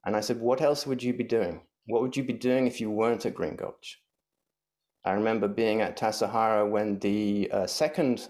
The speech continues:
Gulf War broke out in two thousand and three. And Linda Ruth, uh, the abbess at the time, who was leading the practice period, you know, we had wonderful conversations about what it is to be in a monastery, which feels secluded and isolated, feels like you're away from everything.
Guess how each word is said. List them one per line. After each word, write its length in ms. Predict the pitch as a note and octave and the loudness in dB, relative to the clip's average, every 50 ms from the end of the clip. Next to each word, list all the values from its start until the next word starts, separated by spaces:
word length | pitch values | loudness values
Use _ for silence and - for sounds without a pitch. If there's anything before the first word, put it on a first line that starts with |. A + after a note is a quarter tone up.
| - _ - | -14 _ -2
Gulf 240 | A2+ G#2 G2+ - - | 0 0 0 0 0
War 160 | A2+ G#2+ G#2+ | 2 2 2
broke 280 | G2+ G#2+ G2+ G2 - | 4 2 0 0 0
out 180 | A#2 A2+ A2 - | -2 -2 -2 -2
in 80 | A#2 G#2+ | -4 -4
two 180 | - B2 A2+ | -2 -4 -4
thousand 380 | A2 - A2 A2 G#2 G#2+ A2+ A2 | -2 0 0 0 0 0 -2 -4
and 120 | G2+ G2+ | -4 -4
three. 340 | - - A#2 G#2+ F#2 D2+ - - _ _ _ _ _ _ _ _ _ _ _ _ - | -2 0 0 2 0 0 -4 -14 _ _ _ _ _ _ _ _ _ _ _ _ -8
And 120 | G2 G2 | -4 -2
Linda 240 | G#2 G#2 G2+ G2 G#2 | 0 0 2 2 0
Ruth, 480 | G2+ G#2 G2 G2 G2 - - - - - _ - | 2 2 0 0 -2 -6 -12 -14 -14 -16 _ -6
uh, 200 | F#2 F#2 F#2 F#2+ | -6 -4 -4 -4
the 120 | F#2+ - G2+ | -2 -2 0
abbess 360 | G2+ G#2+ G#2 G#2 G2 - - | 0 0 0 0 0 0 -2
at 80 | F#2 | -4
the 80 | F2+ F#2 | -4 -4
time, 340 | - - A2+ G#2+ G#2 G#2 G2+ | -6 -4 -2 0 0 0 0
who 100 | G#2+ G#2 | 0 -2
was 120 | G#2 G#2 | -2 0
leading 260 | A#2 B2 C3+ C3 C3 | 0 0 0 2 0
the 60 | B2 A2+ | -2 -2
practice 320 | - A2 G#2 G2 - - | 0 -2 -2 -2 -4 -6
period, 320 | - G#2+ G2 F2+ F2+ - - - - - - - _ - | -2 0 0 0 0 -2 -6 -18 -20 -20 -20 -20 _ -6
you 60 | - G#2 | -2 0
know, 100 | G#2 G2 | 0 2
we 140 | G#2 A2 | 0 0
had 180 | A2 A#2 A2 A2 | 0 0 0 0
wonderful 380 | G#2+ A2+ B2 C3+ C3 - D3 C3 | 0 0 0 0 0 -2 -4 -2
conversations 680 | - C3+ B2 A2 - - A#2+ C3 B2+ - A#2+ G2+ G2+ | 0 0 0 0 0 0 0 0 0 0 -4 -2 0
about 220 | G2+ G#2+ G2 G2 | 0 0 0 2
what 160 | G2+ A2+ B2 | 2 2 2
it 80 | B2+ A#2+ | 2 2
is 180 | B2 B2+ B2+ - | 2 0 0 -2
to 100 | - G#2 | -6 -10
be 440 | G2 G2+ - A2+ A#2 A#2 A2 - - | -10 -8 -6 -4 -2 -2 -4 -2 -2
in 100 | A2 G#2+ | 0 0
a 60 | G2+ | 2
monastery, 600 | G2 G2 G#2 A2 G#2+ G#2 - - G2 F2 - - _ _ _ _ _ _ _ - | 2 2 2 0 0 -2 -2 -4 -4 -4 -4 -8 _ _ _ _ _ _ _ -12
which 180 | - G#2 - - | -12 -10 -10 -10
feels 640 | - - - - C3 C3 C3 C3+ C#3 C3+ C3 C3 | -12 -10 -2 0 2 4 6 6 6 4 4 2
secluded 680 | - - - A2+ - - - C#3+ D3 D#3+ D#3 C#3+ B2+ A#2 | 0 -2 -2 -2 -4 -2 0 2 2 4 4 2 2 2
and 100 | A2+ A2+ | 0 0
isolated, 760 | G2+ G#2+ A#2 A2+ - A2 - - - - - - - - - _ _ _ _ _ _ _ _ _ | 0 0 0 0 0 -2 -2 -2 -6 -8 -10 -12 -12 -12 -14 _ _ _ _ _ _ _ _ _
feels 260 | - A2 G#2+ A#2 A#2 | -2 0 0 2 2
like 180 | A#2 A2+ A2+ - | 0 0 0 0
you're 120 | A2+ G#2+ | 0 0
away 520 | - G#2 G#2+ G2+ F#2+ F#2+ G2 G#2 A2 A#2 A#2 | 0 0 -2 -2 0 0 2 2 2 2 0
from 260 | A#2 - A#2 G2+ F2+ | -2 -2 -2 -2 0
everything. 560 | F2 F2+ - - F#2+ - - - F2+ F2+ - | -2 -4 -4 -8 -12 -10 -12 -12 -12 -14 -16